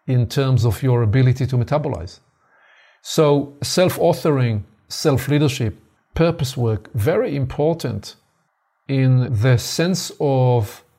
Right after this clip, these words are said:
really addressing the initial eight spaces as something you do to lead yourself and to author yourself. Those are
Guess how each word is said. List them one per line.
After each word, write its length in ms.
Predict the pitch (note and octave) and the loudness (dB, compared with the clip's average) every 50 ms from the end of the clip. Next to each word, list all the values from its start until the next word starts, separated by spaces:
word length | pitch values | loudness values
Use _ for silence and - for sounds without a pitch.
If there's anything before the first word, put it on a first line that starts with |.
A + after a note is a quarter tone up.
| _ _ _ _ | _ _ _ _
really 280 | A#2+ C3 E3+ G#3 A#3 | 0 0 2 2 2
addressing 640 | F#3+ A2+ G#2 C3 C#3 B2+ C3 - D3 C3+ C3 B2+ G#2+ | 0 2 2 0 0 0 -2 -2 -2 0 2 2 2
the 640 | G2 A#2+ A#2 A#2 A#2 A#2 A2+ A2 A2 A2 G#2 G#2 - _ - | 2 0 0 0 0 0 -2 -2 -4 -6 -8 -10 -10 _ -2
initial 680 | C3 B2 C3 D3+ B2+ - - C#3+ C3 B2 A2+ A2 G#2+ - _ _ _ _ _ _ _ | 0 2 2 2 0 0 0 2 2 2 2 0 -2 -6 _ _ _ _ _ _ _
eight 180 | C#3 C#3 C3 | -2 -2 -2
spaces 800 | C3+ - - D#3+ D#3 F#3 F3+ - - A#2 G#2+ G#2 G2+ - - - _ _ _ _ _ _ _ | -4 -4 -2 0 0 0 0 -2 -4 -4 -4 -4 -6 -8 -10 -18 _ _ _ _ _ _ _
as 760 | D#3 D3 C#3 C3 B2+ B2 B2 A#2+ A2 G#2 G#2 - - - - _ _ _ _ _ _ _ _ | 0 0 2 4 2 2 4 2 2 0 -2 -4 -10 -14 -16 _ _ _ _ _ _ _ _
something 420 | C3 - - G3+ G#3 - A#3 G#3 | -4 -2 0 0 0 2 2 4
you 220 | E3 C#3+ D#3 D#3 C#3+ | 4 4 4 4 4
do 460 | A#2 G#2 - F#3+ A#3+ A3+ E3 C#3 C#3+ | 4 2 2 0 2 2 2 2 2
to 240 | C#3 - E3 D3+ C#3+ | 0 0 0 2 4
lead 160 | D3 D#3 D3+ | 4 2 2
yourself 540 | E3+ D#3 - - G#3 F3+ A#2+ - - - - _ - | 0 -2 -2 -2 -4 -4 -4 -6 -12 -16 -20 _ -8
and 240 | C#3 C#3 C3+ C3 C3 | -4 -4 -2 -2 -2
to 200 | - C#3+ C3 C3+ | -2 -2 -2 -2
author 340 | - - F3+ E3 - - D#3 | 0 0 -2 0 -2 -2 -2
yourself. 720 | C3+ A#2+ A2+ A2 G#2 - - A2+ F#2+ E2 E2 - - - - _ | -2 -2 -2 -4 -6 -6 -8 -8 -8 -10 -10 -14 -18 -20 -14 _
Those 400 | A#2 A2+ C3 C3+ C#3+ C#3+ - - | -4 -2 0 2 2 2 0 0
are 640 | - D3 C#3 C3 B2+ B2 A#2+ A#2+ A#2 A#2 A2 - | -2 -2 0 0 0 2 2 2 0 0 -2 -4